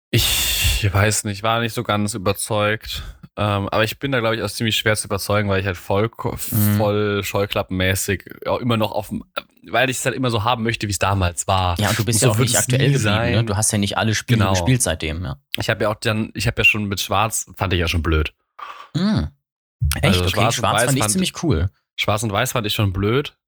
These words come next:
Speaker 2: Ja.
Speaker 1: und wollte ich nicht mehr. Und, also was mich jetzt noch gereizt hätte, reizen würde, auch nachzuholen, wäre tatsächlich die, ähm,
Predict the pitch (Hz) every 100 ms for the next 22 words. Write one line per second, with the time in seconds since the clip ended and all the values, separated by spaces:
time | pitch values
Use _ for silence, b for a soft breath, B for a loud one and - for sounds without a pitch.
0 | - 92 101 98 113 131 104 104 98 101
1 | 98 107 110 110 104 - 101 101 101 101
2 | 131 135 117 110 107 101 117 - 120 73
3 | - 110 - 120 113 113 107 - 104 104
4 | 117 - 107 110 101 98 95 101 104 -
5 | - 95 90 90 - 87 85 82 82